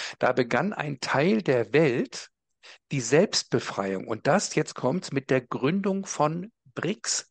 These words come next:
den brics-Staaten, auch wenn es einige Denker geben mag, die meinen, dass auch dieses zum großen Spiel gehört. Wir haben die brics-Staaten, die spielen eine andere Rolle, glaube ich, als man sich das vorstellt.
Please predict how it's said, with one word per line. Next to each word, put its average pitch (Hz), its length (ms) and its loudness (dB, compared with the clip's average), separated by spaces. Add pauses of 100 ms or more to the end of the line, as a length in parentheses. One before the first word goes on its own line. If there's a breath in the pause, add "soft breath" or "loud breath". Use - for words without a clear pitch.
(100)
den 135 180 0
brics-Staaten, - 800 -4 (260 loud breath)
auch 120 200 2
wenn 131 80 4
es 123 100 -4
einige 127 460 -2
Denker 127 340 -2
geben 117 320 -4
mag, 113 260 0
die 110 100 -4
meinen, 113 420 -2 (220 loud breath)
dass - 180 -2
auch 135 160 -4
dieses - 360 -10
zum 113 200 -4
großen 107 400 -6
Spiel - 340 -8
gehört. - 360 -6
Wir 101 160 -2
haben 147 200 0
die 156 120 -4
brics-Staaten, - 720 -6
die 120 100 -12
spielen 143 340 -2
eine 123 280 -2
andere 131 340 0
Rolle, 113 280 -2
glaube 113 300 -2
ich, - 100 -12 (440 loud breath)
als - 260 0
man 110 160 -2
sich - 160 -16
das - 240 -2
vorstellt. - 480 -4